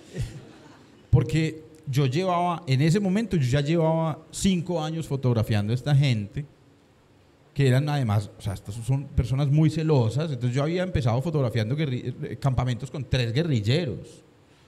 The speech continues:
Pues, tres guerrilleros con, con, con pistolitas muy pequeñas y cosas así. Y en la medida en que yo iba como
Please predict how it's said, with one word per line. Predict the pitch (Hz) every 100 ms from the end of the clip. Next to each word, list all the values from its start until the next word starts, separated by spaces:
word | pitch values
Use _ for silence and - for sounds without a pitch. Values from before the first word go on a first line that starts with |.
| _
Pues, | - 151 127 - - - - -
tres | 127 110
guerrilleros | 143 151 117 120 147
con, | 117 139
con, | 117 117
con | 107 107
pistolitas | - - 104 98 92 110
muy | 135
pequeñas | 131 151 143 120 147 160
y | 120
cosas | 110 104 131
así. | 123 127 113 160 - - - _ _ _ _ _ _ _ _
Y | 156
en | 139
la | 131
medida | 127 123
en | 139
que | 143
yo | 131
iba | 127 135
como | 151 156